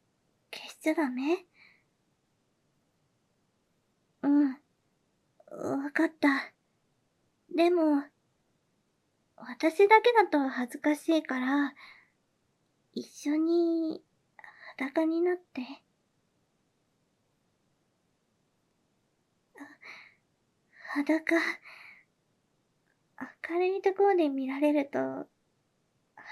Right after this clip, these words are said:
恥ずかしい。そうだけど、さっきも見られたけど、やっぱり明るいところだと恥ずかしいの。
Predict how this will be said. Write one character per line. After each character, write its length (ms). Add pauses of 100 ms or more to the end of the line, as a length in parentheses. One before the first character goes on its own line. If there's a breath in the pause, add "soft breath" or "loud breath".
(320 loud breath)
恥 0
ず 80
か 200
し 360
い。 120 (2500 loud breath)
そ 340
う 40
だ 140
け 200
ど、 240
さ 60 (1200 loud breath)
っ 60
き 100
も 140
見 180
ら 140
れ 120
た 140
け 140
ど、 80 (1080 loud breath)
や 240
っ 100
ぱ 140
り 420 (200)
明 320
る 180
い 60
と 120
こ 120
ろ 100
だ 120
と 120
恥 220
ず 80
か 180
し 80
い 160
の。 340